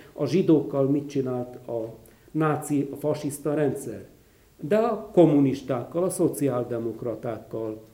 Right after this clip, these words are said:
az egyházakkal, a cigányokkal, a bármelyik csoportot, amelyet, ö, ellenségként megnevezett, azt elpusztított. Ugyan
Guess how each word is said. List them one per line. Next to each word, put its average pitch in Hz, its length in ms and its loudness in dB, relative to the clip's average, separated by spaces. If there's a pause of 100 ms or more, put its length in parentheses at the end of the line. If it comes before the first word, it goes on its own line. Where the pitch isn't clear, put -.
(1160)
az 139 260 -2
egyházakkal, 135 920 -2
a 139 100 -2
cigányokkal, 139 760 -2
a 180 120 -2
bármelyik 170 500 4
csoportot, 139 760 0 (260)
amelyet, 123 640 0
ö, 120 220 0 (440)
ellenségként 135 840 2
megnevezett, 147 760 2
azt 135 300 -8
elpusztított. - 800 -12 (1080)
Ugyan 185 420 4